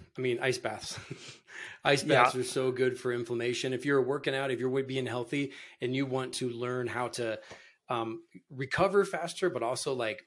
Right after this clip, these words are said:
Speaker 1: work on your breath work, I, breath work and ice bath are something I almost do daily, and it's
Speaker 2: Yeah.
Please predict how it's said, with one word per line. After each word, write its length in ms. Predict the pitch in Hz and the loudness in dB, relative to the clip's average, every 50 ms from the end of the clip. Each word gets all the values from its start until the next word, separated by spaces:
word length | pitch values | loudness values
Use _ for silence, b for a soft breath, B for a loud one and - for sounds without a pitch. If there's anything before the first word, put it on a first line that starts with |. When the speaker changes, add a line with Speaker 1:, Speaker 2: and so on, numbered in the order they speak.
| - 110 | -10 -4
Speaker 1:
work 200 | 117 131 127 - | -4 -4 -2 -2
on 100 | 139 127 | -2 -2
your 100 | 123 120 | -2 -2
breath 300 | 110 117 117 117 117 - | 0 0 -2 -2 -2 -2
work, 280 | 143 147 151 151 - - _ _ - | 0 0 0 -2 -4 -14 _ _ -6
I, 100 | 123 123 - _ | -6 -6 -6 _
breath 260 | 123 131 139 147 - | 0 2 2 2 2
work 220 | - 165 160 - - | 0 -2 -2 0 0
and 180 | 135 120 117 | 0 0 0
ice 240 | 113 113 120 123 - | 0 0 0 0 0
bath 320 | - - 139 135 147 - - | 0 -2 0 0 0 0 0
are 100 | 120 113 | 0 0
something 340 | 113 - 120 113 117 113 110 | 0 -2 -4 -4 -4 -6 -4
I 100 | 107 107 | -4 -2
almost 420 | 107 120 131 139 143 147 131 131 | -2 -2 0 0 -2 -2 -4 -6
do 140 | 135 143 139 | -6 -6 -4
daily, 400 | 139 143 143 147 165 180 190 185 B B B B B B B B _ - | -2 -2 -2 0 0 0 0 -2 B B B B B B B B _ -4
and 140 | 127 123 | 0 2
it's 180 | 120 117 113 120 | 2 2 2 2
Speaker 2:
Yeah. 160 | 131 131 117 | 0 0 0